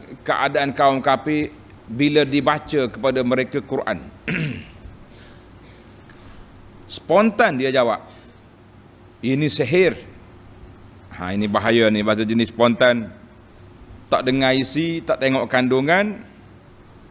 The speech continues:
jatuh hukum selalu. "Oh, sihir ni." Ha, ini perangai kafir. Kemudian mereka juga menuduh Quran ini rekaan Nabi sallallahu alaihi wasallam.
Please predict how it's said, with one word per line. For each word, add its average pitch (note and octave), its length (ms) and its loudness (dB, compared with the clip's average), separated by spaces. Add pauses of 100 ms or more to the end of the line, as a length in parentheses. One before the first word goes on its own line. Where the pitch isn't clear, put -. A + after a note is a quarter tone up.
(120)
jatuh D#3+ 400 0
hukum F3 200 0
selalu. C3 360 0 (520)
"Oh, G#2+ 200 -4
sihir C#3 360 -4
ni." D3+ 120 -8 (320)
Ha, - 80 -14
ini G#2 120 -6
perangai A2 400 -4
kafir. F2 400 -6 (2750)
Kemudian D#3+ 640 2
mereka D3+ 400 0
juga D3+ 320 0
menuduh D3+ 400 0 (120)
Quran D3+ 440 -2
ini D#3+ 80 -2
rekaan C3+ 560 0
Nabi C3 320 0
sallallahu A#2+ 480 2
alaihi C3+ 200 2
wasallam. D#3 440 4